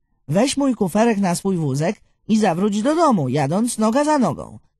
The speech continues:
Masz jechać tak długo, jakbyś naprawdę był w mieście.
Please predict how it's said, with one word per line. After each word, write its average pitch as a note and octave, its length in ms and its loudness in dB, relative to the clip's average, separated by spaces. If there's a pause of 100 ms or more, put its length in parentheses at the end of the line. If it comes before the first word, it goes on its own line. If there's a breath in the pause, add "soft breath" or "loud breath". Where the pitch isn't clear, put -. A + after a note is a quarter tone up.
(180)
Masz F#3 280 0
jechać E3 480 -4
tak E3 240 -2
długo, A3 340 2
jakbyś F3 360 -2
naprawdę F#3 580 0
był F#3 200 0
w F3+ 40 -2
mieście. C#3+ 540 -2